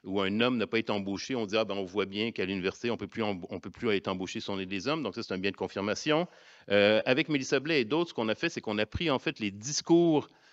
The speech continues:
euh, masculinistes et on a essayé de, euh, de voir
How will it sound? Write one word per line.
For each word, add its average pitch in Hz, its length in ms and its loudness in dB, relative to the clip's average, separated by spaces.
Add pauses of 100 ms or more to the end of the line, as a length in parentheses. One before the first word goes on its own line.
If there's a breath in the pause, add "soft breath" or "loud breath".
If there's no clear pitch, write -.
(160 soft breath)
euh, 92 340 4
masculinistes 113 720 0
et 120 40 0
on 107 160 0
a 110 60 4
essayé 147 280 -2
de, 110 420 0
euh, 92 160 -2
de 90 140 -4
voir 131 680 2